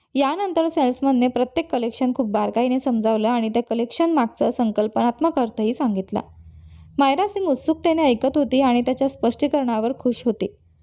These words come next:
सेल्समन हसत म्हणाला, "या सगळ्या अंगठ्या प्लॅटिनम आणि डायमंडच्या आहेत, काही सोनं आणि मौल्यवान रत्न असलेल्या, तर काही फक्त शुद्ध सोनं किंवा प्लॅटिनमच्या. हे पूर्णपणे तुमच्या आवडीवर अवलंबून आहे,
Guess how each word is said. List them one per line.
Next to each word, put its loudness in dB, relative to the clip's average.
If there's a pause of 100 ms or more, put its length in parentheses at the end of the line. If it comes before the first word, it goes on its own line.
(380)
सेल्समन 0
हसत 0
म्हणाला, 0 (720)
"या 2
सगळ्या 2
अंगठ्या -2
प्लॅटिनम 0
आणि 2
डायमंडच्या 0
आहेत, -6 (540)
काही 2
सोनं 2
आणि 2
मौल्यवान 2
रत्न 0
असलेल्या, 0 (600)
तर 0
काही 2
फक्त -2
शुद्ध 0
सोनं 2
किंवा 4
प्लॅटिनमच्या. -2 (680)
हे 0
पूर्णपणे 0
तुमच्या 2
आवडीवर 2
अवलंबून 0
आहे, -2